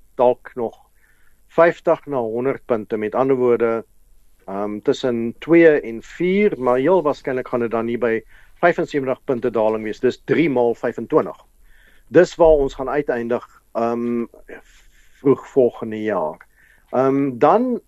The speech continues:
oor die langer termyn natuurlik, wanneer ons wel 'n drie persent inflasie mikpunt kry, gaan dit natuurlik afwaartse druk op rentekoerse begin sit.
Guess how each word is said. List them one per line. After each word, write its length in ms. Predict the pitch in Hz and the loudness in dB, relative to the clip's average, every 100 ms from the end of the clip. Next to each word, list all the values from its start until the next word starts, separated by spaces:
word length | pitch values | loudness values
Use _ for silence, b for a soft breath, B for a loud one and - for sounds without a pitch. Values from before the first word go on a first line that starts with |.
| - | 0
oor 140 | 175 | 2
die 140 | 170 | 2
langer 540 | 139 135 151 214 214 175 | 2 4 4 4 4 2
termyn 360 | 139 113 110 104 | -4 -6 -6 -6
natuurlik, 380 | 101 113 95 92 | -6 -4 -4 -2
wanneer 500 | 110 170 208 208 233 | 2 4 6 6 4
ons 260 | 139 139 - | -2 -8 -4
wel 340 | 117 131 131 - | 0 2 0 -4
'n 140 | 107 101 | -12 -10
drie 180 | 151 | -10
persent 440 | 147 131 - 117 110 | -6 -8 -6 -8 -8
inflasie 500 | 110 - 117 107 107 | -10 -2 -2 -2 -8
mikpunt 380 | 104 - 110 95 | -10 -8 -12 -10
kry, 240 | 117 113 B B _ | -8 -8 B B _
gaan 180 | - 240 | 0 2
dit 120 | 156 | 0
natuurlik 400 | 131 135 123 - | -4 -2 -4 0
afwaartse 520 | 156 143 135 123 - | 0 2 2 -2 -8
druk 260 | 110 123 - | -6 -6 -4
op 140 | 110 - _ _ _ | -8 -10 _ _ _
rentekoerse 640 | - 107 113 104 117 104 110 | -10 -8 -6 -8 -10 -8 -10
begin 320 | 98 - 120 | -10 -6 -8
sit. 220 | - 101 | -6 -8